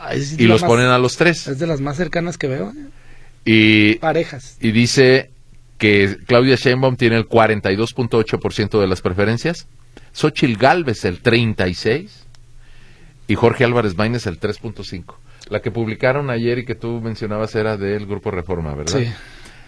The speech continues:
Speaker 2: Ahí no, este, estaba más,
Speaker 1: No, pues
Speaker 2: más
Speaker 1: mira,
Speaker 2: distanciado.
Speaker 1: si, si la ve Sheinbaum, se va a preocupar. Si la ve Xóchitl, se va a estimular.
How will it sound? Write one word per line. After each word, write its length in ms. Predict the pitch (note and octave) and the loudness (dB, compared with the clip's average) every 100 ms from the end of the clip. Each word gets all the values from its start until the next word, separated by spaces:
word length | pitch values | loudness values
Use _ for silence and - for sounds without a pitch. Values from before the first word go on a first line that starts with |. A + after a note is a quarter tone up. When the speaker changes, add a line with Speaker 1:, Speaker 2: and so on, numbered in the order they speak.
| - | -2
Speaker 2:
Ahí 220 | D2+ F2 | 0 2
no, 280 | F#2+ A#2 E2+ | 2 4 2
este, 580 | D#2+ - C#2+ C2+ B1+ C2+ D#2 - | 0 -4 -4 -4 -6 -8 -12 -12
estaba 320 | - - E2+ | -6 0 2
más, 220 | E2+ E2+ C3+ | 2 0 -2
Speaker 1:
No, 220 | D#3 F3+ | -2 -2
pues 140 | D#3+ | -2
Speaker 2:
más 120 | E2 | -2
Speaker 1:
mira, 100 | E2+ | -2
Speaker 2:
distanciado. 420 | F2+ - D#2 D#2 C#2 | -2 -4 -4 0 2
Speaker 1:
si, 220 | D#3 - | 2 2
si 160 | - | 0
la 180 | D3 D3 | 2 2
ve 600 | D3 F#3 G#3 A3 G#3 E3+ C3 | 2 4 6 6 6 4 0
Sheinbaum, 640 | - F#3+ G#3+ A#3 A#3+ B3 - | 2 2 4 2 0 -4 -8
se 140 | - | -2
va 80 | B2+ | -2
a 60 | C3+ | 2
preocupar. 600 | F3 - D3 D#3+ D3+ B2+ - - - | 2 2 2 2 2 -2 -16 -20 -14
Si 180 | - | -2
la 120 | D#3 D3+ | 2 2
ve 120 | G3 | 2
Xóchitl, 640 | G3 A3 - B3+ C4 C4 | 4 4 4 0 0 -4
se 200 | - C#3 | -6 -4
va 400 | C3 C#3+ D3+ D#3+ - | 0 2 2 2 2
a 400 | D#3+ D#3+ E3 E3 | 2 4 6 4
estimular. 680 | D#3+ F#3+ F3+ F#3+ G3+ G3 | 2 0 4 6 6 4